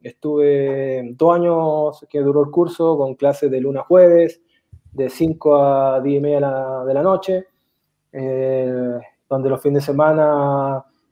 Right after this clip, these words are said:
eh, también como parte de las clases tenía que, que elegir un equipo y, y el lunes ya hacer un, como una charla técnica del partido que, eh, que me tocó el fin de semana. Entonces fueron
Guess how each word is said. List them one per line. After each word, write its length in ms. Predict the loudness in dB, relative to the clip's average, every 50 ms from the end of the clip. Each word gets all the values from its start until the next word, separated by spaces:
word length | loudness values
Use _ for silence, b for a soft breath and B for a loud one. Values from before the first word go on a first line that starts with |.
| _ _
eh, 460 | -14 -12 -10 -10 -10 -10 -10 -10 -10 -8
también 1200 | -8 -6 -4 0 2 4 4 4 2 0 0 0 0 0 0 0 -2 -4 -6 -8 -8 -10 -10 -8 -4
como 220 | -2 -2 0 2 4
parte 260 | 4 4 4 4 4
de 60 | 4
las 100 | 4 2
clases 420 | 2 4 2 4 4 4 2 2
tenía 280 | 2 2 2 2 2 2
que, 560 | 2 2 2 2 0 -2 -2 -4 -6 -8 -12 _ _ _ _ _ _ -6
que 80 | -2 -2
elegir 260 | -2 0 2 2 2
un 100 | 2 2
equipo 420 | 2 4 4 4 6 6 6 4
y, 260 | 4 4 2 2 2
y 80 | 0 0
el 80 | 0 0
lunes 380 | 0 -2 0 0 0 0 2
ya 120 | 2 2 0
hacer 220 | 0 -4 -4 -4
un, 380 | -4 -6 -8 -10 -12 -14 -18 -20 b b b b b b
como 160 | -12 -8 -6
una 140 | -6 -4 -2
charla 260 | 0 2 4 4 4
técnica 360 | 4 4 4 4 4 4 4
del 120 | 4 2
partido 340 | 2 -2 -2 0 0 0 2
que, 560 | 4 4 2 2 2 0 -2 -4 -4 -6 -8 -10 _ _ _ _ b b b b b _ -14
eh, 960 | -10 -10 -8 -6 -6 -6 -6 -6 -6 -6 -6 -8 -10 -12 -14 -16 -16 -18 -12
que 100 | -6 -4
me 100 | -4 -2
tocó 180 | 0 2 2 2
el 60 | 2
fin 100 | 0 0
de 60 | 0
semana. 400 | 0 0 0 2 2 2 2 2
Entonces 840 | 0 0 0 -2 -2 0 2 2 2 4 2 2 0 0 -2 -4 -6 -8 -12 -20 -20 _ _ _ _
fueron 760 | 0 2 2 2 2 0 0 -4 -4 -4 -6 -6 -6 -8